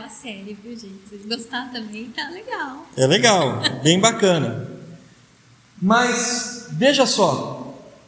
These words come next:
Speaker 2: "Assim, quer vocês comam, bebam ou façam qualquer outra coisa, façam tudo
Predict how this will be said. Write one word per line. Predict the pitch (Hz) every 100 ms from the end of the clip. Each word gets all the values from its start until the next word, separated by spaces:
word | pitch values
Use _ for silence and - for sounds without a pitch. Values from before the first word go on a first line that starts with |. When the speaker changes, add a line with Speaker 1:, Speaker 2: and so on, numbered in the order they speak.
| _ _ _ _ -
Speaker 2:
"Assim, | 202 196 - 277 262
quer | 254 247
vocês | 240 226 233 220 -
comam, | 220 220 202 180 170
bebam | 185 208 185
ou | 185 185
façam | 202 190 202 190
qualquer | 180 190 214
outra | 196 190 156
coisa, | - 208 208 170
façam | - 214 214 - 233 220 - - - - 262
tudo | 285 294 262 285 240